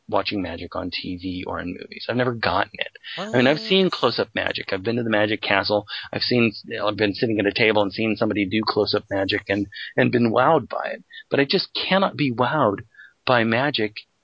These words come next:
Speaker 1: in a movie because I know what's going on in the movie. And if the movie can't be bothered to really anchor it in characters, I mean, the magic doesn't really matter to me because of the C G.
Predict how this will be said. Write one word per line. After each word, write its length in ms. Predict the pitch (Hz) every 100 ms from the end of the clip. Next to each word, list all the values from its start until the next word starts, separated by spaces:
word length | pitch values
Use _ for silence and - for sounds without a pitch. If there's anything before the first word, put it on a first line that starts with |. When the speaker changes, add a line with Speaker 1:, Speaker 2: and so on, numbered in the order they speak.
| 131
Speaker 1:
in 100 | 120
a 40 |
movie 520 | 139 202 113 - - -
because 280 | 123 139
I 80 | 131
know 480 | 127 131 131 127 131 _ _ _
what's 160 | - -
going 240 | 123 120
on 280 | 110 107 110
in 120 | 117 117
the 80 |
movie. 520 | 117 180 143 113 117 -
And 100 | 113
if 120 | 110 -
the 80 |
movie 220 | 120 131 127
can't 280 | - 135
be 80 | 120
bothered 460 | 104 120 120 113 104 - - - -
to 120 | 110
really 480 | 107 110 107 98 101 -
anchor 260 | 107 107 113
it 100 | 104
in 120 | 104
characters, 680 | 202 220 196 117 113 104 - - - _ _ 135 - -
I 60 | 143
mean, 200 | 139 131
the 80 | 123
magic 380 | 135 180 165 -
doesn't 280 | 135 135
really 220 | 123 127 123
matter 800 | 117 117 117 117 120 - 254 143
to 100 | 110
me 140 | 110
because 300 | 107 - 110
of 80 | 123
the 80 | 131
C 200 | - 151
G. 380 | - 254 -